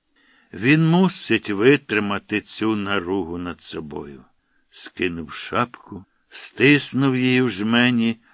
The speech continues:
аж поламалися пера, і довгий вус пересікся в зубах.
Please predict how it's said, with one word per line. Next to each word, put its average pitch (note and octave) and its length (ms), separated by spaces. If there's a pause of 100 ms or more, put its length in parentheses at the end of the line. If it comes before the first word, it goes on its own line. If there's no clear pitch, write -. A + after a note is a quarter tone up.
(120)
аж G#2 300
поламалися A2+ 1000
пера, G#2+ 560 (760)
і B2+ 120
довгий C3+ 760
вус C3+ 580 (640)
пересікся F#2 800
в D#2 100
зубах. D#2+ 640